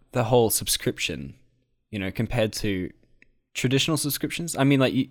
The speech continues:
you consider it, you pay five dollars a month, um, for Twitch,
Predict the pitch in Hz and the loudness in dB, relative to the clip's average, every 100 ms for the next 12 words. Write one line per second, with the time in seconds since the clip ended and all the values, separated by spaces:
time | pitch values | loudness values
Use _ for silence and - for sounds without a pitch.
0 | _ 131 - 139 131 131 117 131 139 - | _ -6 -2 0 2 2 4 4 4 4
1 | 143 143 123 117 101 98 92 - - - | 2 4 2 0 -2 -4 -6 -10 -16 -16
2 | - _ _ - 95 92 - 98 - 87 | -20 _ _ -6 -4 -4 -6 -6 -4 -6
3 | 64 - - | -6 -10 -12